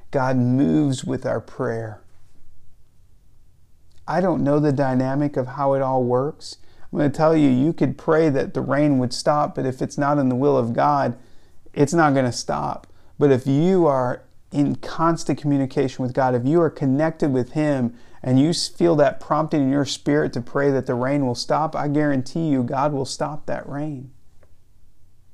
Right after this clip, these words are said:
When we're in constant communication with Him through the power of the Holy Spirit,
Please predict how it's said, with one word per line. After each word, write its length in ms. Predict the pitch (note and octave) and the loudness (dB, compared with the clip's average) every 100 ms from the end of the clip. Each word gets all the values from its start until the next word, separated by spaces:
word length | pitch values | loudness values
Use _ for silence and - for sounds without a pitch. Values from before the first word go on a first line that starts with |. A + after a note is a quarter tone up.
| - - | -12 -4
When 180 | C3 | 0
we're 220 | C3 C3+ B2+ | 0 0 -4
in 80 | |
constant 520 | A#2 - D#3+ - D#3 - | -6 -4 -4 -4 -6 -2
communication 760 | C#3+ B2+ A#2+ C3+ B2 - A#2+ | -2 -2 -2 -6 -6 -6 -6
with 160 | A#2 - | -6 -6
Him 260 | B2+ A#2+ | -4 -4
through 160 | C3+ B2 | -2 -4
the 60 | |
power 360 | G#2+ - C#3+ C3+ | -4 -2 0 0
of 60 | A#2+ | 0
the 100 | A#2 | -2
Holy 260 | A#2+ A2 | -4 -4
Spirit, 560 | - - D3 C3+ A#2+ | -6 -6 -2 -2 -2